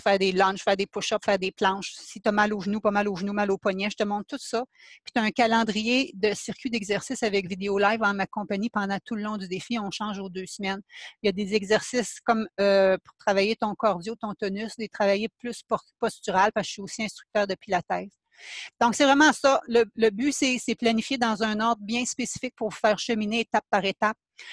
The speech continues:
Les dix modules, je vous les garoche pas d'un coup. Ils sont libérés un à la fois le samedi matin à six heures. Tu reçois un courriel, tu dis, « Hop, ton nouveau matériel est accessible » et c'est à toi de regarder ça, de lire ça,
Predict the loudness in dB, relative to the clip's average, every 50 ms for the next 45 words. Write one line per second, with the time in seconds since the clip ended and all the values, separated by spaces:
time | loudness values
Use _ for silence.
0 | -18 -8 -2 0 0 0 0 -2 -2 -2 -2 0 0 0 0 0 0 0 -2 -2
1 | 0 -2 -2 -2 -2 -2 2 4 4 4 4 2 -2 -4 -6 -4 -4 -6 -8 -4
2 | -2 -2 -2 -2 -4 -6 -6 -4 -2 0 4 4 4 4 4 2 2 2 4 4
3 | 6 4 2 0 2 2 2 2 2 0 -2 -2 -2 -4 -2 -2 -2 0 0 -2
4 | -2 -2 -2 -4 -2 2 4 4 4 4 0 -10 -6 -6 -6 -6 -4 -4 0 2
5 | 2 2 2 0 -4 -2 2 4 4 4 4 _ _ _ _ -20 -20 -18 _ -6
6 | -4 -4 -2 0 0 2 2 2 2 2 2 2 0 0 0 0 0 0 -2 -2
7 | -2 -4 -4 -2 0 -2 -2 0 -2 -2 2 2 0 0 2 0 0 2 2 2
8 | 4 4 2 4 4 2 -2 -2 -4 0 2 2 2 2 2 0 -2 -2 -2 -6
9 | -6